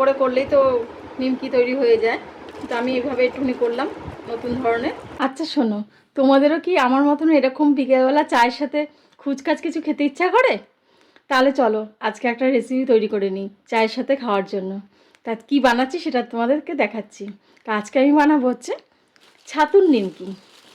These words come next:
তো এটা ছাতুর নিমকিটা ট্রেনে উঠলে ট্রেনে, উম, বিক্রি হয়, খেতে কিন্তু খুব ভালো লাগে। তা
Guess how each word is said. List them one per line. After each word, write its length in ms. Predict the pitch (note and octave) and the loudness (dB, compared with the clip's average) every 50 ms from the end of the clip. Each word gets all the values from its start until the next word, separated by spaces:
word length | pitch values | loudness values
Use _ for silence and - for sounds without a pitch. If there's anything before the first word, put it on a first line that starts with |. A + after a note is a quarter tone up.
| - - - | -20 -14 -12
তো 60 | - - - C4 | -6 2 2 4
এটা 140 | B3+ C#4 D4 C#4+ - | 4 4 2 0 0
ছাতুর 280 | - B3+ B3 B3+ D4+ C#4+ D4 | -4 -4 -2 0 2 4 4
নিমকিটা 360 | D#4+ D#4+ D4 E4 A3+ A3 A3 C4 C#4 D4 - C#4+ - _ | 6 4 4 2 0 -2 -2 -2 -2 -4 -10 -18 -12 _
ট্রেনে 280 | - D4+ C#4 C#4+ C#4+ D#4 D#4 D#4 | 2 4 4 6 6 6 6 6
উঠলে 280 | D#4 C#4 - D4 D4+ D#4 D#4 - | 4 2 -2 0 0 0 0 0
ট্রেনে, 300 | D#4 C#4 C#4 C4+ C#4 C#4+ C#4 B3+ - - - B3+ | 2 2 4 4 4 2 0 -2 -4 -6 -2 0
উম, 120 | C4 C4 C4+ C4+ C4 C4 C#4 | 2 2 2 2 2 2 2
বিক্রি 240 | C#4 C#4 C#4 C#4+ D4+ C4 | 2 2 2 2 2 4
হয়, 160 | G#3+ A3 C#4+ F#4+ - | 2 2 0 -2 -2
খেতে 200 | - D#4 C#4 - D#4+ C4 | 0 0 0 0 0 -2
কিন্তু 160 | D#4+ E4 G4 F#4+ F#4+ - | 0 0 0 0 0 -2
খুব 140 | - F4+ E4 - - B3 | -4 -4 -4 -4 -6 -2
ভালো 140 | B3 A3+ A3 G3+ | 0 0 0 0
লাগে। 180 | G3 F#3+ F3+ - - - - - - - - - - - - - - - | 0 -2 -4 -8 -12 -20 -20 -20 -20 -20 -20 -20 -20 -20 -20 -20 -16 -8
তা 60 | - | -2